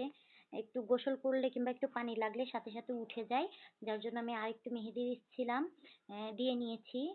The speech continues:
আমার আসলে মেহেদি দিতে ভালোই লাগে। তারপর আমরা একটু ছাদে চলে এসেছি, ওই যে ছাদে এসে, উম,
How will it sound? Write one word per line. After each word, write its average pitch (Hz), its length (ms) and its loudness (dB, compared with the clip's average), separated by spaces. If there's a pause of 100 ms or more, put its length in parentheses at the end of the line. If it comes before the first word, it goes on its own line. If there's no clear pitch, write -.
(260)
আমার 220 180 -2
আসলে 233 220 0
মেহেদি 226 320 0
দিতে 214 240 -2
ভালোই 214 340 2
লাগে। 220 340 0 (400)
তারপর 277 260 0
আমরা 262 160 2
একটু 262 160 -6
ছাদে 226 300 -2
চলে 247 220 0
এসেছি, 240 460 -4 (320)
ওই 220 140 -2
যে 220 180 -2 (100)
ছাদে 214 440 -6
এসে, 214 280 -6 (520)
উম, 214 400 -6